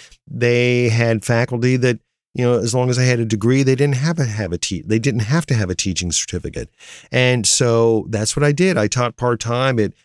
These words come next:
sort of moved into a full-time role, but I didn't earn any money. I mean, I was constantly broke all the time.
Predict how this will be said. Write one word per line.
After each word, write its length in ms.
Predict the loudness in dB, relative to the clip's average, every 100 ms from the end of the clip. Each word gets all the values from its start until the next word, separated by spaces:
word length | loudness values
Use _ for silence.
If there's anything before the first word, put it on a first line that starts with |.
| -6
sort 200 | -2 2
of 60 |
moved 260 | 4 2 2
into 200 | -2 -4
a 40 |
full-time 560 | -2 -2 0 0 0 2
role, 240 | 2 2
but 140 | 0 -8
I 60 | -8
didn't 160 | -6
earn 200 | -6 -4
any 200 | -4 -2
money. 400 | -2 0 0 -2
I 60 | -2
mean, 180 | 0 0
I 120 | 2
was 160 | 0 -2
constantly 600 | -4 -2 -2 -2 0 0
broke 380 | 0 0 2
all 160 | 0 0
the 80 | 0
time. 480 | 0 0 0 -2